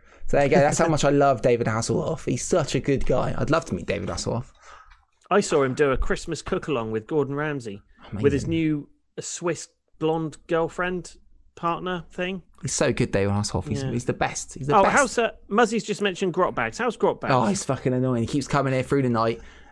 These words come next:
Speaker 1: Uh, it's just so annoying. Grot Bags. Where's Grot Bags the cat? We haven't got Grot Cam for this, for this stream 'cause it's a podcast as well, so we can,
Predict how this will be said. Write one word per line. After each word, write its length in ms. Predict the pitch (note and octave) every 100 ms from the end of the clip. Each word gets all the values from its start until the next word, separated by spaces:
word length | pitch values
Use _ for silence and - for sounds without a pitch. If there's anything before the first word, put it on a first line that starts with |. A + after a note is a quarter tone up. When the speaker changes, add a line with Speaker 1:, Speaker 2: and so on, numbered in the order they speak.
| -
Speaker 1:
Uh, 180 | A#2+ B2
it's 320 | A#2+ C3+ B2 C#3
just 180 | C#3+
so 140 | - D3+
annoying. 340 | C#3 A#2+ A2 - -
Grot 160 | C#3+ D3+
Bags. 260 | C#3+ B2 - -
Where's 240 | D3+ D#3+
Grot 160 | - E3
Bags 160 | D3 C3
the 40 |
cat? 160 | D#3 C#3+
We 60 | D3+
haven't 100 | E3+
got 240 | F#3 C3
Grot 220 | C3 -
Cam 440 | - G#2+ A2 - -
for 100 | -
this, 240 | G#2 -
for 140 | - G#2+
this 100 | G#2
stream 320 | - G#2+ A#2
'cause 220 | - G#2+
it's 260 | A#2 A#2+ A2
a 40 | A2
podcast 500 | C#3+ C3+ G#2 F#2+ G2+
as 120 | G#2
well, 200 | A2 F2+
so 140 | -
we 100 | G2+
can, 120 | G#2+